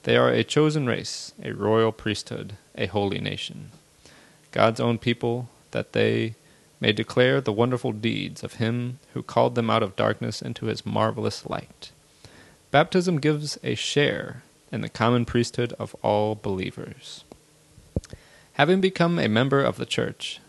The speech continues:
the person baptized belongs no longer to himself, but to him who died and rose for us. From now on, he is called to be subject to others, to serve them in the communion of the Church, and to obey and submit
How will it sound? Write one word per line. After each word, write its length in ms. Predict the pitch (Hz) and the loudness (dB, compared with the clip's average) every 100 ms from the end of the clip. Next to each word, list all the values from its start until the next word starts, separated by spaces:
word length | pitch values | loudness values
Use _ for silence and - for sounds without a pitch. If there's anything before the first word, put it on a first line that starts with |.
| - | -12
the 60 | |
person 360 | 123 113 107 107 | 2 2 2 2
baptized 560 | 120 120 - 113 104 - | 4 4 2 0 -2 -4
belongs 460 | 107 101 104 101 | 0 0 0 -2
no 140 | 107 151 | 0 2
longer 340 | 147 139 113 | 2 0 -2
to 180 | - 107 | 0 -2
himself, 580 | 101 - 67 - - - - - - - | -2 -2 -2 -4 -8 -20 -20 -20 -14 -8
but 120 | - | -4
to 80 | 95 | 0
him 280 | 113 135 | 2 2
who 120 | 123 107 | 0 0
died 420 | 104 104 120 120 | 2 4 2 0
and 200 | 113 101 | -4 0
rose 260 | 107 110 | 0 0
for 300 | - 107 107 | -4 -4 -4
us. 340 | - 117 - - - - - - _ | -6 -12 -16 -20 -20 -14 -14 -14 _
From 220 | - - 104 | -14 -4 2
now 160 | 107 | 4
on, 240 | 107 120 110 | 4 2 2
he 100 | 110 | -2
is 140 | - | -2
called 320 | - 110 110 | 2 2 2
to 40 | 110 | -2
be 140 | 107 | -4
subject 560 | - 117 123 131 127 - | -2 0 0 -2 -4 -6
to 100 | - | -2
others, 560 | - 131 - - - - - | 0 -2 -6 -12 -16 -18 -8
to 100 | - | -4
serve 360 | - 151 120 | 2 2 0
them 240 | 107 - - | -4 -6 -6
in 80 | |
the 100 | - | -8
communion 480 | - 110 110 120 120 | -8 -4 -2 -2 -2
of 140 | 113 113 | -4 -6
the 60 | |
Church, 500 | - 117 113 - - - - - _ | -4 -4 -4 -10 -18 -20 -20 -20 _
and 140 | - 104 | -8 -2
to 160 | 98 | 0
obey 420 | 98 98 107 127 - | 2 2 2 2 0
and 160 | 113 | -4
submit 520 | - 113 113 110 - | -4 -2 -2 -4 -10